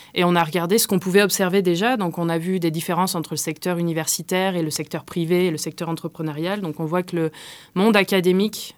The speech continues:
euh, est beaucoup plus inclusif que le monde privé. On n'est pas sûr exactement de pourquoi, mais on sait que ça se passe.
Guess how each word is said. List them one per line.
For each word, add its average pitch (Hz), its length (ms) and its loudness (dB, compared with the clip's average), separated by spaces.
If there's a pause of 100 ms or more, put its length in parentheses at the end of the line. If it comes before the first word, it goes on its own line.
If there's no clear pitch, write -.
(100)
euh, 156 300 -2
est 165 80 0
beaucoup 202 280 0
plus 214 180 0
inclusif 190 720 -2 (100)
que 185 100 -6
le 165 200 0
monde 165 180 0
privé. 175 400 -2 (500)
On 165 60 2
n'est 165 100 4
pas 196 160 2
sûr 196 240 -2
exactement 185 560 0
de 170 80 0
pourquoi, 180 640 -2
mais 156 140 -6
on 151 80 -6
sait 185 160 -2
que - 60 -10
ça 151 100 -6
se - 80 -14
passe. 214 340 -6